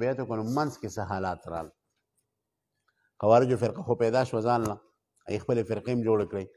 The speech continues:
او حضرت حسن صاحب د معاویه صاحب په لاس باندې بیعت وکړو. په منځ کې حالات دا پیدا شوه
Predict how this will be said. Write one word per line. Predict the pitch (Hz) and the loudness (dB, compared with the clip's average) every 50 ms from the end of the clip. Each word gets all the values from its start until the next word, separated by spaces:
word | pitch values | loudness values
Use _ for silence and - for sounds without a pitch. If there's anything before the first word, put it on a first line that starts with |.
| _ _ _ _ _ _ _ _ _ _ - | _ _ _ _ _ _ _ _ _ _ 0
او | - 101 101 120 | 4 6 6 6
حضرت | 120 113 107 107 | 4 4 0 -2
حسن | 107 104 - 127 123 | -2 -2 0 -2 -2
صاحب | 110 131 117 107 | 0 -2 -2 0
د | 110 107 | 0 -2
معاویه | 104 104 107 117 123 | -2 -2 0 -2 -2
صاحب | - - 110 101 | -2 -2 -2 0
په | 113 | 2
لاس | 113 117 113 - 113 | 2 2 0 0 -4
باندې | 110 107 101 95 | -4 -4 -2 0
بیعت | 107 117 117 - | 0 0 0 -2
وکړو. | 113 95 104 104 - - - _ _ _ _ _ - | -4 -4 -4 -6 -8 -10 -18 _ _ _ _ _ -2
په | 117 | 2
منځ | 131 160 180 180 180 | 4 6 6 6 4
کې | - 135 | 0 2
حالات | 127 135 127 139 156 151 131 | 4 4 6 6 6 4 6
دا | 143 147 | 6 4
پیدا | 131 104 104 104 123 131 127 | 6 4 2 2 2 0 0
شوه | 127 - 107 104 | 0 0 0 0